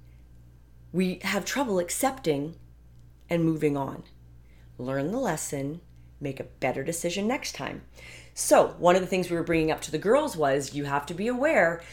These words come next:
that you have to accept that things are not always gonna be perfect. But when you get to the end of it,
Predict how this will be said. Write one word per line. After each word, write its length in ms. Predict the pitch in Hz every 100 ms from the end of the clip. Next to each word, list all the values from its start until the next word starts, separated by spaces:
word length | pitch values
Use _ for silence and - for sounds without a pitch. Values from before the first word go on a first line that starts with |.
| -
that 160 | 160
you 80 | 175
have 180 | 185 196
to 100 | 196
accept 500 | 180 - 170 160 -
that 180 | - -
things 300 | 135 135 165
are 100 | 147
not 220 | 127 120
always 240 | 135 143 143
gonna 100 | 175
be 100 | 170
perfect. 520 | - 262 - - - - - - - -
But 460 | 294 254 - - - - - - - - -
when 280 | 143 196 302
you 140 | 349
get 180 | 330 311
to 120 | -
the 160 | 254 240
end 240 | 262 302
of 140 | 202 139
it, 280 | 135 -